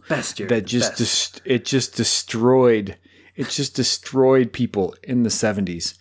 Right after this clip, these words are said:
Speaker 2: was the kid in Salem's Lot that shows up tapping on his friend's window.
Speaker 1: Oh, yeah.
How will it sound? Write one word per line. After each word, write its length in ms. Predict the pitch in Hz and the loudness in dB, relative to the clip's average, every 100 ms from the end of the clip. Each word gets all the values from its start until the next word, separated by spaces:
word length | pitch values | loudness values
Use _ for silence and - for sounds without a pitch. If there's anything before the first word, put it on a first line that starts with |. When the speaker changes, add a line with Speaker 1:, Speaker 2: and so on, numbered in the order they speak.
| _ - - _ _ | _ -20 -20 _ _
Speaker 2:
was 400 | 117 120 117 95 | 0 2 2 0
the 100 | 104 107 | -4 -4
kid 540 | - 123 120 120 123 - | 0 2 4 2 -4 -8
in 140 | 104 | -6
Salem's 520 | 95 - 113 120 117 113 | -4 0 2 2 2 0
Lot 300 | 92 85 - _ _ _ _ _ _ _ _ - 107 | 0 -4 -10 _ _ _ _ _ _ _ _ -16 -4
that 280 | 110 101 - | -2 0 -2
shows 400 | - 113 110 110 | 0 2 2 0
up 280 | 104 98 _ _ _ _ _ - | -2 -4 _ _ _ _ _ -4
tapping 320 | 117 113 107 | -2 -2 -2
on 140 | 104 | -4
his 100 | 104 | -6
friend's 360 | - 104 98 92 | -4 -2 -2 -4
window. 520 | 101 101 90 160 104 | -2 -2 -4 -6 -8
Speaker 1:
Oh, 40 | 104 | -10
yeah. 260 | 95 90 | -12 -16